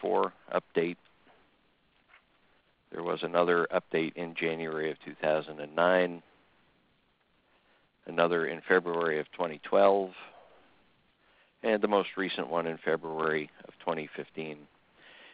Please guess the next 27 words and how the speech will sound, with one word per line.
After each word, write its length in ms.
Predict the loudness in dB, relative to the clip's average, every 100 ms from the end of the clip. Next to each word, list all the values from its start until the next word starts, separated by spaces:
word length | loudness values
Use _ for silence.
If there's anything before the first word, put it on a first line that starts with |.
| _
Now, 100 | -2
the 100 | -2
point 360 | 0 2 2 2
of 160 | -2 0 4
showing 280 | 6 6
you 140 | 4 0
this 220 | 0 -2 -2
progression 560 | -4 4 4 4 0 -4
is 120 | -6 -6
to 120 | -6
alert 280 | -2 -2 -4
you. 180 | -14 -14 _ _ -12
It's 140 | -6
a 60 | -4
recurring 500 | -4 2 6 6 2
feature, 480 | -8 -10 -6 -6 -8 _ -20 -20 -20 -16 0
and 120 | 4
also 340 | 6 6 4 2
that 180 | -2
the 160 | -2 -2
information 1000 | -2 -2 2 4 4 4 -2 -2 -4 -10 -6
that 120 | -4
we 140 | -2 2
have 320 | 6 6 6
on 220 | 4 0
materials 560 | -6 -4 -2 0 -2 -4 -12 _ _
does 100 | 0